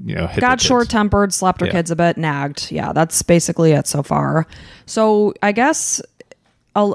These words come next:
Speaker 2: L V N, licensed vocational nurse, is below a, an R N. So she was basically at this time, she had her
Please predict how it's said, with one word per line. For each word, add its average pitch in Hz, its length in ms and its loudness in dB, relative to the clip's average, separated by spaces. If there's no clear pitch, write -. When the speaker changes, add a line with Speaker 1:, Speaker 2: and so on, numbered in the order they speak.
Speaker 2:
L 208 200 4
V 196 200 2
N, 175 240 4
licensed 170 380 0
vocational 170 480 0
nurse, 160 320 0
is 165 160 -2
below 175 500 2
a, 165 160 0
an 170 160 0
R 151 240 2
N. 156 220 0
So - 140 -2
she 214 200 0
was 226 160 2
basically 180 400 0
at 160 100 2
this 170 200 0
time, 160 220 0
she 196 200 -2
had 175 160 4
her 160 260 2